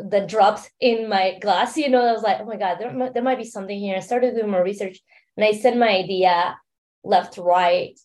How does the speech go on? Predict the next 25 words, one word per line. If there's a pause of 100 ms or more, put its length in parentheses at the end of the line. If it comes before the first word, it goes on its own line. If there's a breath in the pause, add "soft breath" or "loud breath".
to
incubators,
'cause
I
just
really
didn't
know
what
to
do
with
it.
You
know,
I
was
like,
"I
have
this
idea
to
create
something